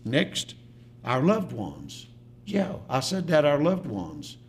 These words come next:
Did you know your loved ones can be the biggest enemy of Jesus that you possibly can have sometimes? That's right. Your loved ones can keep you out of Christ. Your loved ones can keep you from serving the Lord after you get into Christ.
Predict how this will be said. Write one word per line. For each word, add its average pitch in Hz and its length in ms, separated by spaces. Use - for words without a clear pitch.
Did 123 180
you 202 100
know 202 200
your 185 160
loved 185 260
ones 170 240
can 156 160
be 180 100
the 165 100
biggest 175 340
enemy 202 360
of 120 220
Jesus 196 500
that 127 140
you 180 100
possibly 180 480
can 147 200
have 185 280
sometimes? 214 800
That's 127 260
right. 294 460
Your 135 200
loved 185 320
ones 147 300
can 131 180
keep - 280
you 165 160
out 147 140
of - 100
Christ. 208 500
Your 156 180
loved 277 240
ones 196 220
can 190 160
keep 190 240
you 190 140
from 170 160
serving 208 400
the 208 100
Lord 240 320
after 160 180
you 180 140
get 202 160
into 269 240
Christ. 120 540